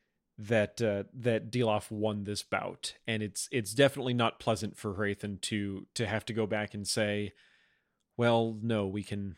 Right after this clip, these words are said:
we can send somebody else. You have business that's important to do here. Never mind on that whole thing." And then, uh, Hrathen goes back towards the,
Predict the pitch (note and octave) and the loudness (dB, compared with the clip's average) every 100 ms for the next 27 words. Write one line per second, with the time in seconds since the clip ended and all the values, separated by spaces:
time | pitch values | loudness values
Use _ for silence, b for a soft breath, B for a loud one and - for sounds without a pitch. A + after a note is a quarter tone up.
0 | - G2+ F#2+ B2+ B2 B2+ A#2 A2+ G2+ G2 | -10 -10 -2 2 2 2 2 2 2 0
1 | - - G#2+ F#2+ F#2+ - A2 G2 G2+ - | -4 -2 -2 -2 -4 -4 -2 -2 -4 -4
2 | F#2 G#2 - A#2+ B2+ A#2 G#2+ G#2+ G2+ - | -6 -6 -2 -2 0 -6 -4 -2 -2 -4
3 | G2 F#2 F#2 F#2 _ _ _ _ _ _ | -4 -2 -4 -8 _ _ _ _ _ _
4 | - A2 G#2 A2 A#2 A#2 G#2 G2 G2 F2+ | -14 -6 0 2 4 2 0 -2 -6 -6
5 | - - - B2 - _ _ _ _ _ | -8 -8 -10 -10 -20 _ _ _ _ _
6 | A2 A2 A#2 C#3 D3 C#3+ C#3 C3 - - | -8 -4 -4 -4 -4 -2 -2 -4 -6 -20
7 | - B2 C3 D3+ C#3+ D3 D#3 - - A2 | -4 -2 -2 -2 -4 -4 -8 -12 -12 -4
8 | A#2 C3+ D3 C#3+ C#3+ - - _ _ _ | -2 0 -2 -6 -10 -10 -12 _ _ _
9 | _ _ A#2+ - A#2+ - - - C3+ C#3+ | _ _ -4 2 2 0 -10 -4 0 0
10 | C#3+ B2+ B2 - _ B2 B2+ B2+ C3 B2+ | -2 -6 -10 -12 _ -8 -4 -4 -4 -6
11 | B2 | -10